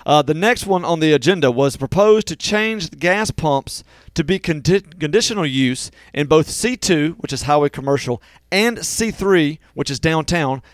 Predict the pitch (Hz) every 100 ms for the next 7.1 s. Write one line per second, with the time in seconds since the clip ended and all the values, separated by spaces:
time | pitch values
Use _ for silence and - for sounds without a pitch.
0 | - 165 180 - 82 - _ _ _ 143
1 | 208 202 208 196 175 156 110 208 170 151
2 | 135 135 139 156 147 139 151 147 107 120
3 | 139 143 143 127 120 151 165 165 156 156
4 | 143 147 127 113 - - _ - 127 127
5 | 143 143 156 147 170 160 156 - 143 185
6 | 180 123 170 - 175 160 147 139 135 135
7 | 151